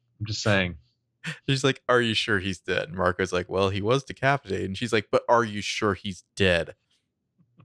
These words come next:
Speaker 2: Yeah, and he says, "If you're referring to Noel Kahn,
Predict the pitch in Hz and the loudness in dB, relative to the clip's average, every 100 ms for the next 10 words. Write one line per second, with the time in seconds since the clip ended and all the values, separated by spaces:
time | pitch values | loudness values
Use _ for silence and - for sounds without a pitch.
0 | _ 117 _ 131 - 123 - 117 - 117 | _ -20 _ -20 -18 -20 -18 -20 -20 -20
1 | _ 110 117 - - - 98 - 95 87 | _ -20 -10 -8 -6 -4 -2 4 4 4
2 | - 110 123 113 110 - 156 104 92 104 | -2 0 2 2 0 0 0 0 0 0
3 | - 120 98 | 0 0 0